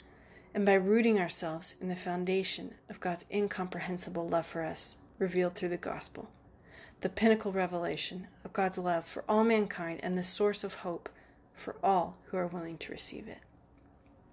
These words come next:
Well, that's all I've got for today. Thank you so much for joining us.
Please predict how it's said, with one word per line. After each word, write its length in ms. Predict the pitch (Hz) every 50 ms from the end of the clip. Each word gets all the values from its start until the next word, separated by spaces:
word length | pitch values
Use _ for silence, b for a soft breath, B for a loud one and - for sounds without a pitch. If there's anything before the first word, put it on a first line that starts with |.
| - - - _ - - - - B B B B B B B B B B -
Well, 80 | 202
that's 240 | 202 202 202 202 -
all 80 | 220 220
I've 160 | 220 208 214
got 220 | 226 214 - -
for 140 | - - 233
today. 440 | 226 226 226 214 208 202 202 214 214
Thank 320 | - - 220 220 214 -
you 80 | 240 233
so 360 | 220 - - - - 220 220
much 280 | 226 233 226 - - -
for 140 | - 214
joining 420 | 208 208 202 202 202 202 202 202 208
us. 320 | 208 214 214 - - -